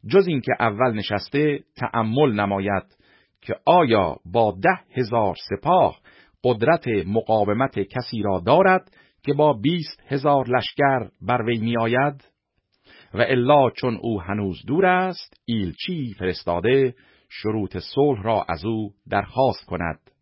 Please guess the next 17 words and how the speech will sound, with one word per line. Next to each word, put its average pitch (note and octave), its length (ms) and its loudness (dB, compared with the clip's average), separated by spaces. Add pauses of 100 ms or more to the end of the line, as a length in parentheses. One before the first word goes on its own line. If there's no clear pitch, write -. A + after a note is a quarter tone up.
(840)
پس F2+ 220 -4
همچنین D#3+ 580 -2 (340)
هر C#3 180 2
یکی B2+ 320 -2
از G#2 140 0 (100)
شما A#2+ 420 0 (100)
که G2+ 80 -10
تمام F3+ 460 0
مایملک E3+ 600 2
خود A#2+ 220 -4
را G#2 280 0
ترک E3 400 -2
نکند، B2+ 640 -4 (340)
نمی‌تواند A#2 880 -2 (120)
شاگرد G2 560 0
من G2 200 -2
شود. F2+ 440 -4